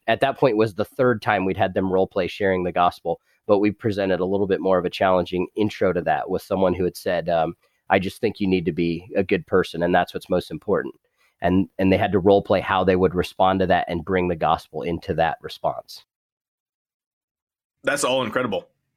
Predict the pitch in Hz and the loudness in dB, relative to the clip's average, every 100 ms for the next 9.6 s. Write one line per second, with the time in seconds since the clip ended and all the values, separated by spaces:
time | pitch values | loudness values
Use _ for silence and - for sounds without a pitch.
0 | _ _ _ _ _ 120 120 110 127 160 | _ _ _ _ _ -4 -4 -4 -4 -2
1 | 170 - 165 151 135 127 113 - 117 113 | -2 -2 -2 -2 -2 -2 -4 -4 -6 -6
2 | 104 113 110 101 110 110 107 104 113 - | -6 -4 -4 -4 -4 -2 -4 -6 -8 -6
3 | 101 95 95 - - _ - 143 143 185 | -4 -4 -6 -8 -16 _ -8 -6 -4 -4
4 | 190 - 117 110 - 104 - 120 107 104 | -6 -8 -6 -4 -4 -6 -4 -6 -6 -6
5 | 107 95 95 - 92 - _ _ _ _ | -6 -6 -6 -8 -10 -14 _ _ _ _
6 | _ _ _ _ _ _ _ _ _ _ | _ _ _ _ _ _ _ _ _ _
7 | _ _ - 107 95 95 104 104 101 92 | _ _ -8 -4 0 2 2 2 0 -2
8 | 104 _ _ _ _ _ _ - 135 135 | -4 _ _ _ _ _ _ -2 2 2
9 | 131 - 190 214 214 135 | 0 -2 0 4 4 2